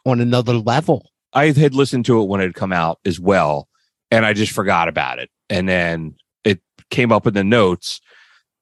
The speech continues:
Speaker 2: and I've been listening, I probably listened to this more than I listened to the Primus stuff the last two weeks. Um,
Speaker 1: It, it's really interesting stuff.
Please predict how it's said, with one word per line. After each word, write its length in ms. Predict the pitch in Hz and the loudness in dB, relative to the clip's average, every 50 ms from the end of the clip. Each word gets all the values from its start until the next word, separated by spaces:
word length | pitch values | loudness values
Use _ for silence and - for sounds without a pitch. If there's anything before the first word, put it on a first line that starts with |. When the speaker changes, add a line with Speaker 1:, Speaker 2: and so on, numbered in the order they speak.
| _ - | _ -2
Speaker 2:
and 180 | 117 110 110 117 | 0 0 0 2
I've 220 | 107 123 139 135 | 0 0 2 2
been 160 | 156 147 139 | 2 2 4
listening, 320 | 139 143 - - 139 131 - | 2 2 2 0 0 0 0
I 80 | - - | 0 0
probably 240 | - 226 262 254 196 | 0 2 2 2 2
listened 260 | 160 160 143 - 139 | 2 2 0 0 0
to 80 | 120 113 | 0 2
this 240 | 110 127 135 - - | 4 2 2 0 -2
more 320 | 113 107 113 117 131 151 | -2 0 2 4 4 4
than 140 | 160 165 131 | 2 2 0
I 60 | 110 | 0
listened 340 | 107 113 117 - - 120 107 | 0 -2 -4 -4 -4 -4 -4
to 80 | 107 95 | -2 -2
the 100 | 90 - | -4 -4
Primus 420 | - - 101 98 104 101 95 82 | -2 -2 0 0 0 -2 -2 -6
stuff 340 | - - 78 69 67 - - - | -6 -8 -8 -8 -10 -12 -12 -8
the 80 | 98 | -6
last 260 | 92 95 85 - - | -4 -4 -4 -4 -6
two 160 | - - 90 76 | -6 -6 -6 -6
weeks. 460 | 73 73 69 67 - - - - - _ - | -6 -8 -12 -14 -16 -16 -18 -18 -18 _ -10
Um, 380 | 92 87 82 78 73 71 73 131 | -6 -4 -4 -4 -4 -4 -4 -4
Speaker 1:
It, 120 | 139 - _ _ _ - | -4 -4 _ _ _ -4
it's 280 | 135 - - - - | -4 -2 -4 -6 -8
really 540 | 120 110 110 120 135 147 151 147 147 147 143 | -8 -4 0 2 4 4 4 4 2 2 0
interesting 500 | 131 131 - - 127 - - - 135 123 | -2 -2 -4 -6 -6 -6 -4 -4 -4 -4
stuff. 540 | - - - 147 156 185 180 - - - | -2 -2 0 0 0 0 -2 -4 -8 -16